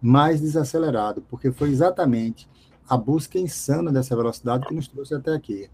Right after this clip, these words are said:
Então, vamos debrear, puxar esse freio de mão, porque foi exatamente essa corrida insana, ou corrida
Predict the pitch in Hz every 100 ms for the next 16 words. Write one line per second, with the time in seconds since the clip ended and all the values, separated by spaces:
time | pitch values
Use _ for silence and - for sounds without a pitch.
0 | _ _ - - 131 135 147 156 - _
1 | - - 147 175 139 135 120 107 98 101
2 | 104 - _ _ 135 131 160 170 143 131
3 | 123 104 95 98 107 120 127 _ _ _
4 | 127 - 135 151 127 180 190 175 131 131
5 | 127 - 135 - 131 - 143 107 117 127
6 | 143 160 - - 123 123 127 135 135 _
7 | - _ _ _ _ _ 123 107 117 123
8 | - _ 117 104 110 110 101